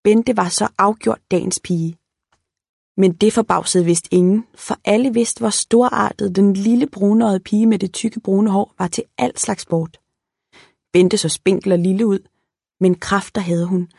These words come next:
og hendes bevægelser var sikre og hurtige. Ingen i hele klassen kunne måle sig med hende, når det galt sport.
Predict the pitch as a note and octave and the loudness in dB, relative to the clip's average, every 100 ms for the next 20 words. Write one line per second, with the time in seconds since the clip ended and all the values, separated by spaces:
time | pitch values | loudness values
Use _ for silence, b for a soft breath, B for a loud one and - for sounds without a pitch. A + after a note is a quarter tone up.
0 | b b F#3+ F#3 - G3 A3 G#3+ - E3 | b b 2 2 2 2 2 0 0 -2
1 | D#3 - A3+ - A#3+ - A3 F3+ F3+ E3+ | -2 -2 -2 -4 -12 -10 -8 -4 -2 -2
2 | G3 F#3+ _ _ _ _ _ _ _ _ | -6 -10 _ _ _ _ _ _ _ _
3 | A3 B3 C#4+ A#3 G3+ G#3 B3 G3 G3 A3 | 4 6 6 6 4 2 0 -2 -2 -2
4 | G#3+ F#3+ F3 F#3 A3 F#3+ E3+ F3+ G3+ F3 | 0 2 4 2 2 2 2 2 0 -2
5 | F3 - - E3+ - - | -4 -4 -6 -6 -6 -10